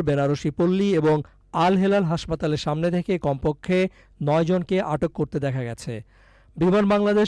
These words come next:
এয়ারলাইন্সের একটি মাইক্রোবাস ভাঙচুর করেছেন বিক্ষোভকারীরা। চলমান কোটাবিরোধী আন্দোলনের সহিংসতার দগদগে ক্ষত ছড়িয়ে ছিটিয়ে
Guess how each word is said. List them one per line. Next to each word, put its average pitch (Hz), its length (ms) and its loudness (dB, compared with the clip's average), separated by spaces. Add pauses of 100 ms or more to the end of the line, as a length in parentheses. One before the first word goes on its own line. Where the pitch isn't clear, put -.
(140)
এয়ারলাইন্সের 180 640 2
একটি - 160 -8
মাইক্রোবাস 147 580 2
ভাঙচুর 143 300 -2
করেছেন 147 400 -2 (100)
বিক্ষোভকারীরা। 123 680 -4 (480)
চলমান 196 460 2
কোটাবিরোধী 180 680 2 (220)
আন্দোলনের 180 520 2 (280)
সহিংসতার 190 720 0 (100)
দগদগে 160 420 2
ক্ষত - 280 -4 (100)
ছড়িয়ে 170 400 0
ছিটিয়ে 170 360 -2